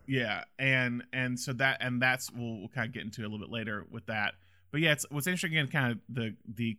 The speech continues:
comparison and contrast of it is, like, and they, they do make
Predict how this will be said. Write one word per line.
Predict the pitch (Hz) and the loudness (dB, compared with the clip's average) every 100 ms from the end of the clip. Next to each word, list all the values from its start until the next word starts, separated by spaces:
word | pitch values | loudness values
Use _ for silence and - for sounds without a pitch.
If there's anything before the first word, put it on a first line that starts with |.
| _ | _
comparison | - 127 131 123 120 110 | -10 -4 0 2 0 -4
and | 110 | -4
contrast | 123 120 120 110 113 | 0 0 2 0 0
of | 110 110 | -2 -2
it | 104 - | -2 -4
is, | 107 101 | -4 -2
like, | 110 98 - - _ _ _ _ | -2 -2 -6 -20 _ _ _ _
and | - 120 | 0 2
they, | 127 | 2
they | 120 135 131 | 4 6 6
do | 104 135 | 6 6
make | 127 131 110 | 8 6 2